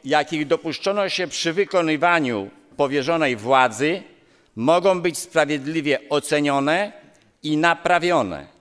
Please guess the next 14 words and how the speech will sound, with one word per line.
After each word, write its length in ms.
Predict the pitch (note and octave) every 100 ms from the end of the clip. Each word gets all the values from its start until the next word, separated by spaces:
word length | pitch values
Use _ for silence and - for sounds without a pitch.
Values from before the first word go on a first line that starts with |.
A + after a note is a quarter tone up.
| _ _
tylko 320 | F#3+ F#3 F#3+
środkami 760 | - D3+ C#3 - C#3+ D#3 D#3+ D#3+ _ _ _
respektującymi 1400 | G#2+ E3+ - - D#3+ - D#3+ D#3 D3 - D#3+ A2+ E2 - _ _ _
obowiązujące 960 | C#3 D3+ C#3+ D3+ C#3 D#3 D3 C3+ B2+ A#2
prawo 560 | C3 D3 D3 E3 E3 - - _ _
i 120 | D#3
konstytucyjny 920 | E3+ D3+ - C#3+ C3+ - E3 E3 D#3+
podział 540 | - C3 B2 C3+ C3+ - -
kompetencji. 840 | C3 A#2 A#2 G2 D2+ - - - - - - _ - - - - - - - - - - - - - - - - - - - - F#2+
Jestem 500 | C3 G3+ - A3 G#3
pewien, 540 | F#3 B2+ A2+ C3 E3+ - - - - - A2
że 220 | A#2 F3+
uczciwe 560 | E3+ - - F#3 F#3
zamiary 540 | C#3+ D#3 D#3 D#3 D3+